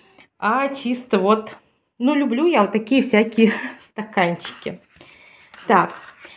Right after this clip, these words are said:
для себя ещё в Фикси взяла вот такие щёточки. Они мягкие. Очень мне нравятся, не травмируют дёсна.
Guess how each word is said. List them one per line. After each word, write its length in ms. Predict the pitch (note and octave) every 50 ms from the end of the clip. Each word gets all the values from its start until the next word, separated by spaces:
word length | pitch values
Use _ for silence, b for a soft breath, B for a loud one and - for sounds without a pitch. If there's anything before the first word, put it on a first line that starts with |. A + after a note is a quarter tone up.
| B B B
для 180 | G#3 A#3 C4+ C4
себя 340 | - - C#4+ B3+ B3+ A3
ещё 260 | G3+ G3+ G3+ - - G#3+
в 40 |
Фикси 400 | - - - A#3+ B3 - - -
взяла 420 | G3 F3 - A3 A3+ A3+ G3 F3+ F3
вот 200 | F#3 G3 F#3+ -
такие 340 | A3 A3 A3 - A#3 G3+ F#3+
щёточки. 800 | - - - A3 F#3+ G3 - G3 - - - - - C#4+ C#4+ C#4+
Они 420 | - G3+ G#3+ A3+ A3 G3+ F3+ F3+ F3+ - - _ _ -
мягкие. 840 | G#3+ G#3+ G3+ F#3+ F3+ F3+ - - - - A#3+ C4+ D4+ E4+ - - _ _ _ _ _ _ _ _ _ _ _ _ _ _ _ _ _ _ _ _ _ _ _ _
Очень 400 | - A3+ A#3 A3 A3+ - - G3+
мне 120 | G3 G3 G3
нравятся, 500 | F#3+ G3 A3 C4 D4+ D4+ D4 - - A3+
не 80 | G#3
травмируют 800 | G#3 G#3+ G#3+ G#3 G#3+ G#3+ A#3 A#3+ A#3+ A#3+ A3+ G3+ G3+ F#3 F3 E3+
дёсна. 640 | E3 G3+ A3+ C4+ D4 D4 - - C#4 C4 C4 C4 B3+